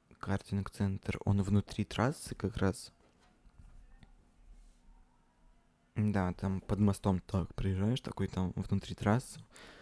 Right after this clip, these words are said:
<laughs> Прикольно, там если гоняются люди на основной трассе и внутри вокруг тебя такие проезжают, а ты на картинге такой... Ну, прикольно, там восемьсот или девятьсот рублей в, за десять минут за один заезд.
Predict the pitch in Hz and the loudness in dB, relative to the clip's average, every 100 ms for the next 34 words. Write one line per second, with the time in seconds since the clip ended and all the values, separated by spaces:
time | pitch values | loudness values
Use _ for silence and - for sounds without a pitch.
0 | - - - - - - - - - - | -20 -20 -18 -16 -10 -6 -6 -6 -8 -10
1 | - - - - - - - 107 104 98 | -18 -20 -20 -20 -6 -4 2 2 4 2
2 | 101 101 101 - 101 - - _ _ - | 4 4 2 0 -2 -2 -12 _ _ -8
3 | - 104 104 117 165 - 131 117 107 101 | -2 2 2 2 2 0 2 2 2 0
4 | 101 98 95 - 95 127 - 127 110 - | 0 2 2 0 2 2 4 4 4 2
5 | - 98 95 - - 101 98 104 - 104 | -2 0 -2 -4 -4 -2 0 0 -2 -2
6 | 95 92 92 - - - 101 - - - | -2 -2 -4 -8 -20 -10 -8 -6 -6 0
7 | 98 - - 95 - 95 95 113 131 131 | 0 0 -4 -6 -6 -4 -2 -2 -2 -4
8 | - 98 95 - 104 - 98 104 101 101 | -4 -4 -2 -2 -2 -2 -2 -2 0 4
9 | 98 104 127 135 139 139 113 107 127 - | 6 10 12 12 10 8 8 6 4 -2
10 | - - - - - - _ _ _ _ | -12 -20 -20 -20 -20 -20 _ _ _ _
11 | _ 123 127 - 123 107 107 104 - 110 | _ -6 -4 2 4 4 4 4 2 2
12 | - 170 - 101 98 101 - - 95 101 | 4 4 4 2 2 0 2 2 2 2
13 | 95 - - - - 101 98 - 101 104 | 0 -4 -18 -6 -2 0 -2 -2 -2 0
14 | 107 104 - 98 120 185 147 104 92 95 | 2 2 2 0 2 4 4 4 2 -4
15 | - 92 90 - | -2 -2 -2 -4